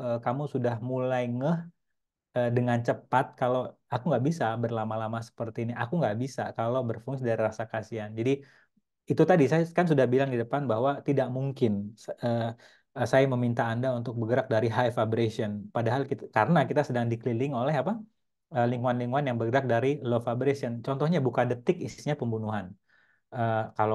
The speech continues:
nggak ada tabrakan di tol. Terus ngapain gue buka detik ya? Terus, <laughs> terus di bioskop sekarang film-film horor misalnya. Jadi, jadi, eh, mungkin ada teman-teman yang kerja di detik, bukan artinya saya nggak suka sama detik ya, cuman nggak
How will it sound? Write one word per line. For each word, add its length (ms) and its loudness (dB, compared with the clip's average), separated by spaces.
nggak 200 2
ada 200 0
tabrakan 500 0
di 40 0
tol. 240 2
Terus 180 -10
ngapain 300 -4
gue 140 0
buka 180 -4
detik 260 -4
ya? 40 -14
Terus, 160 4
<laughs> 340 -16
terus 180 4
di 60 8
bioskop 480 8
sekarang 320 6
film-film 460 2
horor 280 8
misalnya. 340 -2
Jadi, 140 8
jadi, 160 6
eh, 140 0
mungkin 240 6
ada 120 8
teman-teman 400 6
yang 140 0
kerja 220 8
di 80 6
detik, 180 -2
bukan 300 4
artinya 220 2
saya 160 2
nggak 160 0
suka 140 -2
sama 140 0
detik 280 -2
ya, 120 2
cuman 200 0
nggak 200 12